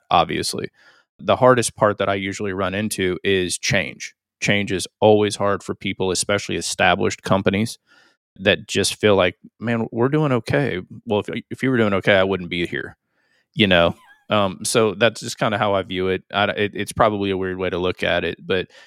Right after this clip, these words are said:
you know, I, I'm glad you said that because, you know, as a dad of daughters, I mentioned I have sixteen-year-old twin girls.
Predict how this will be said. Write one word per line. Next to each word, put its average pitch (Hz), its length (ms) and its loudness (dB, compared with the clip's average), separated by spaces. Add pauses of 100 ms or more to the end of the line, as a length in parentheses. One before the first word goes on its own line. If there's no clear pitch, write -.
(100)
you 117 100 -2
know, 110 80 4
I, 104 280 0
I'm 117 100 -4
glad 131 240 2
you 107 80 -4
said 98 240 0
that 92 180 -2
because, 104 360 -4
you 107 100 -6
know, 98 400 -4 (220)
as 113 200 2
a 107 60 -2
dad 98 240 2
of 85 80 -10
daughters, 92 320 0
I 92 40 -2
mentioned 92 260 -4
I - 20 2
have 87 100 -2
sixteen-year-old 98 600 -2
twin 98 240 -4
girls. 85 500 -2